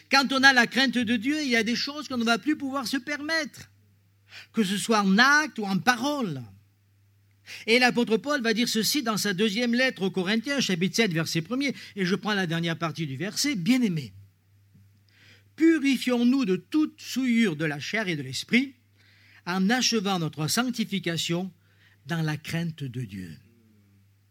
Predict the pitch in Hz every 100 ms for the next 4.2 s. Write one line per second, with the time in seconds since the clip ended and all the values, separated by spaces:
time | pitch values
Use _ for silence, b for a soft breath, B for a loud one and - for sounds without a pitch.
0 | _ _ _ _ _ _ _ _ b b
1 | b - 240 254 254 220 240 277 294 302
2 | 233 _ _ _ 165 185 175 208 214 190
3 | 247 233 185 - 233 185 165 196 190 180
4 | 208